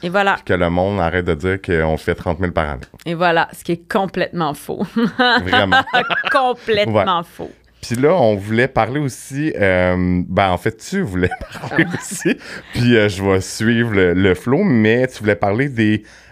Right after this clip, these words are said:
Speaker 2: euh, systèmes de rémunération illégale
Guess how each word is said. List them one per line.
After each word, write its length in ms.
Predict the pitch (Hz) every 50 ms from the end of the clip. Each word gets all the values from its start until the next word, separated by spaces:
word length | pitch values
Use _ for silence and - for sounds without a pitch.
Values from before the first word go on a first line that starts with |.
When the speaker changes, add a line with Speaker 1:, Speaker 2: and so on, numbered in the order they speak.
| - -
Speaker 2:
euh, 140 | 87 95 95
systèmes 580 | 92 - - 131 - - - 151 156 160 160 143
de 80 | 117
rémunération 1040 | 107 101 101 123 127 131 127 127 123 117 113 113 107 104 101 98 - - 117 123 - - -
illégale 760 | 117 113 107 95 87 92 98 95 104 110 120 123 120 123